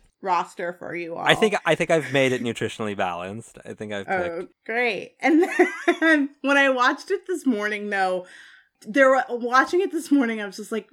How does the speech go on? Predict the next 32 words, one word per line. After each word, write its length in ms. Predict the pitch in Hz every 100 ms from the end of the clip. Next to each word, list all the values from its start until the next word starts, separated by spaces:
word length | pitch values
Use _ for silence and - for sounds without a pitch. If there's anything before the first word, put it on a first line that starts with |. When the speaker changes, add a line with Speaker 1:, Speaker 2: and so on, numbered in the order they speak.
| -
Speaker 1:
"Is 180 | 277 254
this 200 | 294 -
really 280 | 240 226 214
necessary?" 640 | 185 175 185 - 185 185
There's 260 | 226 262 -
so 180 | 247
much 280 | 247 240 -
in 140 | 220 226
here 180 | 214 208
that's, 220 | 185 185
like, 180 | 175 185
really 280 | 175 170
cheesy 600 | 175 - 175 180 180 180
and, 160 | 175 170
like, 320 | 156 160 _ _ _ _ _ _
dumb. 460 | 202 165 170 170 175
But 160 | 262 269
then 280 | 311 294 285
it's 180 | 285 285
those 360 | 285 285 285 220
last, 560 | 214 214 226 294 -
like, 420 | 254 226 220 262 -
thirty 340 | 220 220 233
minutes 680 | 208 196 170 175 180 - - _ _ _ -
that 160 | 220
I'm 120 | 208 214
just 160 | 208
like, 140 | 226 202
"Yes, 260 | - -
this 200 | - 233
is, 160 | 302 269
like, 240 | 247 214